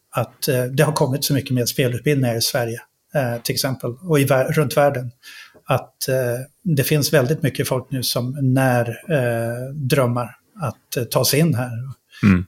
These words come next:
Speaker 1: Jag har en son hemma som sitter och modellerar för fullt på dagarna, eh, i, i tre
Speaker 2: <laughs>
Speaker 1: eller på kvällen, eh, för att kunna ta sig in eventuellt i framtiden. Så att
Speaker 2: Ja.
Speaker 1: fortsätt och, och, och nära de där drömmarna, och vi, eh,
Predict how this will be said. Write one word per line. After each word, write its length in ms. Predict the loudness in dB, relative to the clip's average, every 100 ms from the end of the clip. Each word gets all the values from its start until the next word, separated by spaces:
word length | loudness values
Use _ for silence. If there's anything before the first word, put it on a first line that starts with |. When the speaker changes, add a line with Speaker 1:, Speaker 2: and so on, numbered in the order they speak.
| _
Speaker 1:
Jag 80 | 2
har 60 |
en 60 | 2
son 280 | 4 2 2
hemma 240 | 2 2
som 180 | 2 0
sitter 340 | -2 -2 -4
och 260 | -4 -2 -2
modellerar 480 | 0 0 2 2 2
för 140 | 0
fullt 280 | 0 -2 -2
på 60 | 0
dagarna, 380 | 2 2 0
eh, 720 | 0 0 0 0 0 2 2
i, 180 | 4 2 2
i 40 |
tre 200 | 4 4
Speaker 2:
<laughs> 20 |
Speaker 1:
eller 180 | 4 2
på 120 | -2
kvällen, 360 | 2 4 4 2 -2 -10 -14 -12 -14 -18 -2
eh, 380 | 0 0 -4 -6
för 160 | -2 0
att 140 | 0
kunna 260 | -2 -2 0
ta 180 | 0 0
sig 200 | 0 0
in 160 | 0
eventuellt 480 | -2 -2 -2 -4 -6
i 40 |
framtiden. 560 | -6 -4 -4 -6 -8 -6
Så 140 | 0 0
att 120 | -2 -2
Speaker 2:
Ja. 200 | 0 0 -4 -12 _ _ -2
Speaker 1:
fortsätt 480 | 0 2 2 2 0
och, 360 | 0 0 0 0
och, 380 | 0 0 -2
och 120 | -2 2
nära 320 | 2 4 4
de 160 | 4
där 140 | 2 0
drömmarna, 500 | 2 2 0 -2 -2
och 160 | -2
vi, 200 | -2 -2
eh, 480 | -4 -8 -6 -4 -6